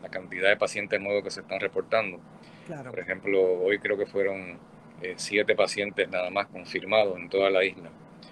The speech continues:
Speaker 2: Sí.
Speaker 1: Confirmado quiere decir que, o sea, que, que eran confirmados con las pruebas moleculares. Ayer fueron, creo que dos, o sea que está bien lento. Y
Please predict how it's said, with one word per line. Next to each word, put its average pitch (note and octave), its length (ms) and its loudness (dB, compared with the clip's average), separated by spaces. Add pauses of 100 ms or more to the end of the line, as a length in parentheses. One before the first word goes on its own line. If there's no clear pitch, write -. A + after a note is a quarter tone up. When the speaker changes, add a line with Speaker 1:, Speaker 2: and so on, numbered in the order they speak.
Speaker 2:
Sí. - 160 -12
Speaker 1:
Confirmado G2+ 420 0
quiere G2+ 180 2
decir G2+ 180 -4
que, F#2 60 -6
o - 20 -6
sea, E2+ 200 -12
que, - 140 -14
que - 140 -12
eran F#2+ 140 -2
confirmados F#2+ 500 -2
con F#2 100 -4
las F2 80 -6
pruebas F#2 260 -2
moleculares. F2+ 560 -4 (600)
Ayer G2 320 6
fueron, G#2 340 0
creo G2 180 -6
que G2 120 0
dos, G#2 320 -2 (480)
o - 20 -18
sea F2+ 140 -14
que F2 80 -20
está G2+ 400 -4 (600)
bien G2 240 -4
lento. G#2+ 320 -2
Y E2 60 -14